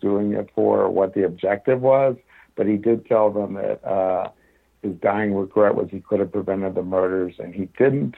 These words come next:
And he said, "I was at the crime scene at the Tate House after the murders had been committed, but before the police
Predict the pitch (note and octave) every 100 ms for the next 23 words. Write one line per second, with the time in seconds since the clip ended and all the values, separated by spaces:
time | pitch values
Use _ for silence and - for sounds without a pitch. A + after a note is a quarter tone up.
0 | - - G2+ G2 F#2+ F#2 - G#2+ G2 -
1 | F#2+ F#2+ F#2+ G2+ - - - - - G#2+
2 | G2+ - - A2 G#2+ A2 - G#2 G2+ G2+
3 | G2 - G2 F2+ F#2 - - G2 G2+ -
4 | G#2+ G2+ F#2+ G2 F#2+ F#2+ _ _ _ _
5 | _ _ _ _ _ - A2+ - A#2+ G#2+
6 | G#2+ G#2 G#2 G#2+ F#2+ G#2 F#2+ G2+ G2 F#2+
7 | F#2+ F#2+ F#2 D#2 - G#2 F#2+ F2+ G#2 G2+
8 | F#2+